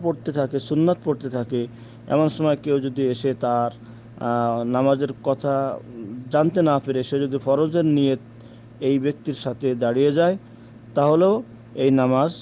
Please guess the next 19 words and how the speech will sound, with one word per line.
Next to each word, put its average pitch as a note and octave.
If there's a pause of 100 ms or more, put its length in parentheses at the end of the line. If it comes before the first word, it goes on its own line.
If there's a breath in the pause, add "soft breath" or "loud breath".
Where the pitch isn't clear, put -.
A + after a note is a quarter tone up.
(540)
সহিহ C#3+
হবে। C3+ (380 loud breath)
অর্থাৎ D3+
এখানের C3+
ইমামতি D#3+ (360 loud breath)
এবং E3+
যিনি C#3+
ফরজ C#3
পড়তেছেন C3+ (300 loud breath)
অথচ, C3 (640)
আ, B2
ইমা-, C#3
ফরজ C#3+
পড়ার D3
জন্য C#3
ইক্তেদা D3+
করতেছেন, F3
অথচ C#3
যার C3